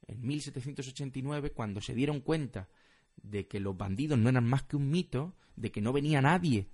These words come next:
a robarles las cosechas, de que no, no, no había bandas de bandidos organizadas ni financiadas por la aristocracia para atacar las propiedades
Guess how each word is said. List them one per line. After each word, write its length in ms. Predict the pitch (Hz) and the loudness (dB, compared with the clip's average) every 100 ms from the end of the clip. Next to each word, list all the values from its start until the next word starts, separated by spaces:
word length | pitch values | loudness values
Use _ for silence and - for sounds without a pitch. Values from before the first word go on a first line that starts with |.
| - | -8
a 100 | 104 | -6
robarles 460 | 104 113 135 147 | -4 -2 -2 -4
las 160 | 131 120 | -6 -6
cosechas, 680 | - 110 151 156 - 151 - - - | -8 -6 -4 -4 -6 -6 -8 -20 -12
de 100 | 113 | -8
que 100 | 113 | -6
no, 260 | 104 139 147 - - | -4 -4 -8 -16 -14
no, 200 | - - | -10 -8
no 260 | 120 120 135 | -4 0 2
había 240 | 139 147 | 2 4
bandas 440 | 131 151 175 165 147 | 6 4 4 2 2
de 80 | 139 | 0
bandidos 540 | 123 120 147 156 - | 0 -2 -4 -4 -4
organizadas 680 | 131 123 113 107 139 151 147 | -4 -2 -4 2 2 4 0
ni 120 | 139 | -2
financiadas 600 | - 117 107 - 143 151 | -2 0 0 2 4 6
por 180 | - - | 4 4
la 60 | 131 | 2
aristocracia 720 | 120 - 117 135 143 135 113 - - | 0 -2 -4 -4 -4 -6 -8 -12 -2
para 200 | 127 120 | 0 2
atacar 320 | 117 - 143 | -2 0 2
las 140 | 147 | 2
propiedades 720 | 127 123 120 113 135 139 139 | 4 2 4 4 4 2 -2